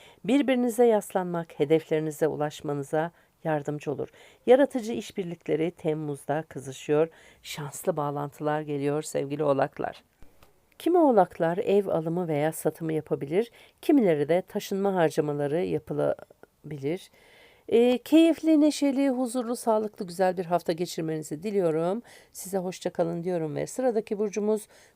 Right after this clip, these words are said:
Kova burcuyla devam ediyorum. Sevgili Kovalar ve yükselen burcu Kova olanlar,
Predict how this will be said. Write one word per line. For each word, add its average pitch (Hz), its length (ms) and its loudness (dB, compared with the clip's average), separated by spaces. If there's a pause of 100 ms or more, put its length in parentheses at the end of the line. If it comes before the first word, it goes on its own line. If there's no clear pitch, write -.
Kova 262 340 4
burcuyla 190 580 -2 (140)
devam 165 340 -2
ediyorum. 143 500 -6 (600)
Sevgili 240 360 2
Kovalar 185 680 2
ve 190 340 0
yükselen 202 560 -4
burcu 180 320 -4
Kova 180 200 -4
olanlar, 170 500 -2